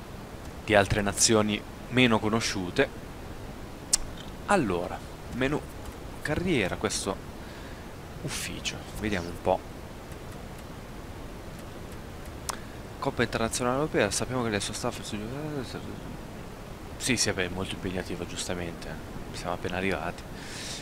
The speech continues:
Com'è? È un'ottima occasione per valutare la sua rosa attuale e provare diverse formazioni tattiche in vista della nuova stagione.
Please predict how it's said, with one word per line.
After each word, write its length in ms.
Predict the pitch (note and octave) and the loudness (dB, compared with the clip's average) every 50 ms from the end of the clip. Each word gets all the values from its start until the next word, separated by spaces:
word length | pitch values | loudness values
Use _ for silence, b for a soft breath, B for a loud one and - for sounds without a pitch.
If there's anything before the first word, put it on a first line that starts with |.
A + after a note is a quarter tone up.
| B B - - - - - - - - - - - - - - - - - - - - - - - - | B B -10 -10 -10 -10 -10 -10 -10 -10 -10 -10 -10 -10 -10 -10 -10 -10 -10 -10 -10 -10 -10 -10 -10 -10
Com'è? 1080 | - - - - A2 G#2 A2+ C3+ D#3 F3 F#3+ G#3 G#3 G3 F#3 E3 C3+ - - - - | -10 -10 -8 -6 -6 -4 -4 -2 -2 -2 -2 0 0 0 -2 -2 -2 -4 -4 -4 -4
È 40 | - | -4
un'ottima 500 | A2+ A2 A2+ A#2 - - A#2 A2+ A2+ G2 - - - - - | -4 -4 -4 -4 -2 0 0 2 2 0 0 -4 -8 -10 -10
occasione 400 | - - - D#3 D3+ - A#2 G#2+ | -8 0 0 2 4 6 4 4
per 140 | F#2+ - A2+ | 8 8 8
valutare 360 | G#2+ A#2+ B2+ C#3 C3 A#2+ G2 | 10 10 8 10 8 6 4
la 80 | G2 G2 | 6 4
sua 180 | - - D3 C3+ | 4 6 6 8
rosa 280 | A2 G2+ F#2 F2+ G2+ | 8 6 6 6 4
attuale 600 | G2+ G2 - D#3 D3+ B2 F2+ F2 F2 F#2 G#2 - - | 4 4 2 6 8 8 8 8 6 4 4 2 2
e 120 | - - | -2 -2
provare 380 | - - D3+ B2+ G#2 G2 G2+ F2 | 6 8 8 8 8 8 6 2
diverse 360 | G#2 G#2+ B2 B2 - - G#2 | 4 4 4 6 4 2 2
formazioni 540 | - A2 G#2+ A2+ A#2+ - - A2 G2+ G#2+ - | 0 0 0 0 0 0 2 2 2 2 4
tattiche 520 | - F2+ F2+ - - - F#2+ - G2+ - - | 4 4 4 4 -2 -6 -2 0 -2 -2 0
in 160 | - B2 A#2+ | 0 0 0
vista 240 | G2+ F#2 - - G#2 F#2 | 0 0 0 2 2 2
della 160 | F#2+ G2 G2+ | 2 2 2
nuova 220 | G2+ F2+ F2+ F#2 | 0 0 0 -2
stagione. 580 | - - - F#2+ - F2 E2+ D#2 D#2 D#2+ D#2+ | -2 -2 -2 -4 -2 -2 -2 -2 -2 -2 -4